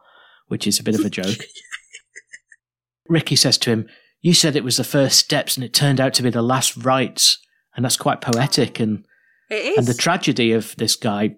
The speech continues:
Speaker 1: Ricky Fortune, is, is quite full on. And you know, when you think about Kirk's big reveal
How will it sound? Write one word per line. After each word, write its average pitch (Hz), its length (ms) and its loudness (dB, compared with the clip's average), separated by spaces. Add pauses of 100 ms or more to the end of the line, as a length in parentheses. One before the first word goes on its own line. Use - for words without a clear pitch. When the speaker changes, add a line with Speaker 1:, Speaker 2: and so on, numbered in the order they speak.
Speaker 1:
Ricky 120 260 -8
Fortune, 107 500 -2
is, - 260 -4 (440)
is - 120 -6 (100)
quite - 300 0
full 135 260 2
on. 131 280 2 (280)
And 131 120 2
you 143 60 6
know, 165 140 4
when 170 140 2
you 147 80 2
think 147 220 -2
about 127 320 -2
Kirk's 135 360 -2
big 123 260 -4
reveal 123 520 0